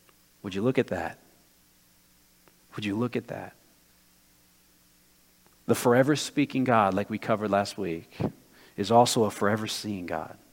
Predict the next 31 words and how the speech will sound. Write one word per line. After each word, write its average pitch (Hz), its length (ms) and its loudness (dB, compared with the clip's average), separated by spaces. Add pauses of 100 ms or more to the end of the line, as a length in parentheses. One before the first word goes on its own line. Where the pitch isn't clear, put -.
(520)
A 110 60 2
God 135 240 10
who 143 80 2
sees 131 280 2
a 117 80 -2
slave 135 360 6
girl 117 180 0
on 107 80 0
the 107 60 -2
backside 123 460 4
of 110 80 -2
a 123 40 0
desert. 104 420 -4 (960)
A 123 100 2
girl 151 220 10
that 143 120 12
has 147 240 12
no 147 100 6
renown 147 840 6
or, 123 260 -4
and, 131 360 0
and, 123 240 0
and 120 180 2
name 143 440 6
and 127 160 2
prestige. 143 640 -2
A 135 40 -4
girl 135 380 0
that 131 180 2
is - 1000 -6 (640)
invisible. 113 760 -2